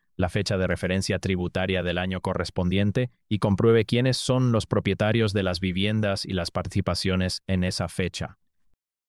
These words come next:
Compruebe el valor oficial del año correspondiente de la vivienda en copropiedad y de las demás viviendas poseídas.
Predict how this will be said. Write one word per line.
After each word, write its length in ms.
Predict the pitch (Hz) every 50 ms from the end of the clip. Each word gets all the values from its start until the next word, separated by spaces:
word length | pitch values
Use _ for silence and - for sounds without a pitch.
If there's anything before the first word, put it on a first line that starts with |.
| _ _ _ _ _ _ _ _ _
Compruebe 420 | _ - 113 98 - 123 135 143 151
el 100 | 147 131
valor 340 | 127 120 120 123 131 139 139
oficial 680 | 123 - - 113 - - - 120 117 120 123 127 123
del 160 | 117 107 107
año 300 | 107 110 117 113 113 107
correspondiente 800 | - - 107 104 104 - - - 95 92 92 98 98 98 - 101
de 80 | 95 90
la 80 | 87
vivienda 500 | 87 90 90 87 92 98 98 98 92 90
en 100 | 87 90
copropiedad 720 | 87 98 90 - 90 87 - - 90 85 85 87 90 92 - - _
y 80 | - 135
de 100 | 120 113
las 160 | 104 98 92 95
demás 280 | 95 92 98 101 104
viviendas 480 | 104 101 95 95 95 95 92 90 87 -
poseídas. 800 | - 98 90 - - 90 95 95 87 78 - - - - -